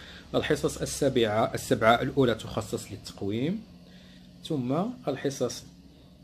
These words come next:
الس-، السبعة الأخرى تخصص خمس حصص للدعم وحصتان للنصان السماعيان، النص السماعي الأول خلال الحصة الحية عشرة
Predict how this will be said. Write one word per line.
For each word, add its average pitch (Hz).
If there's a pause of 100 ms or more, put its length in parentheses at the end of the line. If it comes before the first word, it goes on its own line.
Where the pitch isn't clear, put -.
(540)
الس-، - (580)
السبعة 120
الأخرى 135
تخصص 127
خمس 117
حصص 104
للدعم 160
وحصتان 160
للنصان 113 (400)
السماعيان، 98
النص 107
السماعي 98
الأول 104
خلال 107
الحصة 104
الحية 101
عشرة 147